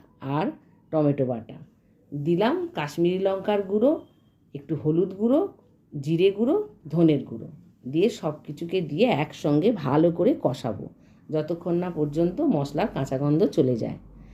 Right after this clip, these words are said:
তারপর জল দিয়ে দেব। জলটা দিয়ে ভালো করে মশলার সঙ্গে মিশিয়ে ঢাকা দিয়ে ফুটতে দেব। ফুটে গেলে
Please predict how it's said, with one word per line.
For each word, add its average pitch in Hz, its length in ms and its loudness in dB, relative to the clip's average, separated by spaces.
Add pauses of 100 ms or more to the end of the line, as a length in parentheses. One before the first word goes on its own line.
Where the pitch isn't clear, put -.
(300)
তারপর 151 400 2
জল 147 320 4
দিয়ে 175 220 0
দেব। 214 300 2 (520)
জলটা 156 440 2
দিয়ে 180 320 0
ভালো 156 360 -2
করে 220 200 2
মশলার 156 380 -2
সঙ্গে 165 320 0
মিশিয়ে 143 440 0
ঢাকা 147 340 -2
দিয়ে 180 200 2
ফুটতে 156 460 2
দেব। 110 200 -4 (880)
ফুটে 196 340 2
গেলে 185 480 2